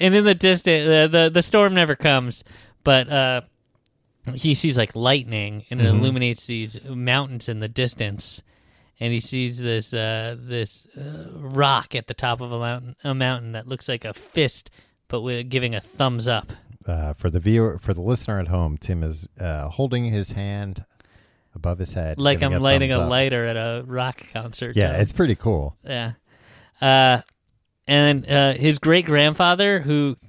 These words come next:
Speaker 1: Kate Barlow left for dead in the desert,
Speaker 2: Mm-hmm.
Speaker 1: he always said, um, and it made it down to Stanley somehow.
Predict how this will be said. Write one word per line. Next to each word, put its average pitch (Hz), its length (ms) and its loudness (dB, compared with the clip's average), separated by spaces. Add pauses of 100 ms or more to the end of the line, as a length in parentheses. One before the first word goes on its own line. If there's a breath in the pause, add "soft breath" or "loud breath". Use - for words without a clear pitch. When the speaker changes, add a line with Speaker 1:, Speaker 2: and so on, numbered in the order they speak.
(120)
Speaker 1:
Kate 147 240 0
Barlow 143 400 4
left 135 240 0
for 127 160 -6
dead 127 380 0
in 139 100 -2
the 120 80 -2
desert, 120 540 -2 (100)
Speaker 2:
Mm-hmm. 101 360 0 (280 soft breath)
Speaker 1:
he 185 400 -2
always 110 320 -2
said, 107 540 -10 (520)
um, 104 480 -12
and 113 120 -8
it 113 60 -6
made 117 220 -4
it 117 80 -16
down 110 220 -6
to 113 100 -14
Stanley 120 460 -12
somehow. 120 560 -10